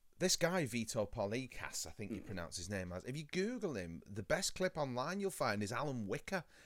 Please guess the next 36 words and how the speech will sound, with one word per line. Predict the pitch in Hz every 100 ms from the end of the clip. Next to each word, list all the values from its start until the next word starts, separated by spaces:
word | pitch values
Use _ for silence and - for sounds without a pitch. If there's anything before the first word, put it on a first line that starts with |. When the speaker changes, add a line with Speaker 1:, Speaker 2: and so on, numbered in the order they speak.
| -
Speaker 1:
interviewing | 131 175 - 175 147 113 87
him | 73 58 -
<laughs> | - - - - - - - - 240 233
in | 233 202 202
the |
sixties. | 208 196 185 170 - 113 101 - - -
Speaker 2:
Yeah. | - - 285 294 -
Speaker 1:
<laughs> | 427
It's | 392 -
great. | - 220 294 381 381 - - - 160 -
And | - 196
he's | 190 165 -
just, | 180 180 156 120 - - - - - -
wow. | - 113 - - - -
I | 147
mean, | 156 135 120
he | 120
wasn't | 95 107 147 117 95
a |
great | 87 92 90 80 -
man. | 80 104 80 76 - - - - 113
Speaker 2:
Mm. | 107
Speaker 1:
Um, | 85 82 80 78 80 - - -
if | 90
you, | 98 85 - - -
you | 92 92
know, | 82 78
the | 95
sort | - 87
of | 87
stuff | - 113 -
that's | -
presented | - 98 107 80
in | 87 87
that | 78 82
book, | 110 90 -